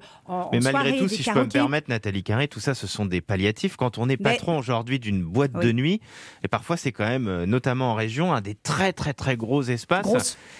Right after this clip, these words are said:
Speaker 2: Là, ils ont la pire des choses pour un entrepreneur, la visibilité. Ils n'ont aucune idée de savoir à quel horizon ils vont pouvoir rouvrir.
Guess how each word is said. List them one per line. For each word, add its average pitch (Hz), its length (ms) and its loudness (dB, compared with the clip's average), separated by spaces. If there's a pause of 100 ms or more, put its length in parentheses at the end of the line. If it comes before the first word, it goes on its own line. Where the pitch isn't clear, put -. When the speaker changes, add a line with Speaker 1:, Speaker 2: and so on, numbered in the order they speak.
(120)
Speaker 2:
Là, 170 140 4
ils 127 220 -6
ont 143 60 0
la 113 120 0
pire 185 280 -2
des 131 120 0
choses - 280 -2
pour 110 180 -2
un 104 80 2
entrepreneur, 107 800 0
la 98 120 -2
visibilité. 147 920 0
Ils 147 180 4
n'ont 196 220 4 (300)
aucune 247 720 2
idée 185 400 2 (420)
de 131 140 2
savoir 156 640 -2 (120)
à 143 120 0
quel 254 340 -2
horizon 208 400 2
ils 170 100 0
vont 123 140 0
pouvoir 113 300 2
rouvrir. 101 440 -2